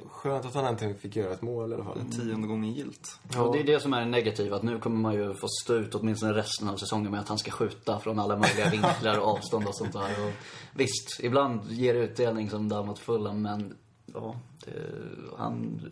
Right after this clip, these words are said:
Speaker 3: har en förmåga att skjuta bort väldigt många bollar också. Men det är
Speaker 2: Jag
Speaker 3: kul när
Speaker 2: tycker
Speaker 3: det lyckas.
Speaker 2: han har bättre sig på frisparkarna, helt klart. Alltså, förut sk-, skickade han ju dem över också med tjugo meter. Nu är det här när han kommer i fart och ska dra den i steget, det är då den hamnar på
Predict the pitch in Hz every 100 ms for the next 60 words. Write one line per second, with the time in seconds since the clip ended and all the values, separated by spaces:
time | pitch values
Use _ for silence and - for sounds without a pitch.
0 | - - 113 110 120 127 117 110 107 -
1 | 127 107 117 131 - 110 110 104 104 107
2 | 104 101 98 98 101 101 - _ _ -
3 | - 113 135 - 151 131 117 117 107 -
4 | 131 139 143 147 170 165 143 117 117 -
5 | 135 117 95 - - - - - 101 90
6 | - _ - 110 120 127 - 104 120 113
7 | 113 101 104 107 107 104 104 107 - 95
8 | 107 113 - - 101 - - - - -
9 | - - - - _ - 123 113 110 107
10 | 107 107 107 117 110 107 110 127 104 110
11 | - - 107 110 101 101 110 104 104 -
12 | _ _ _ _ _ - 107 - 131 110
13 | 101 107 120 107 107 107 104 117 117 110
14 | 110 110 107 -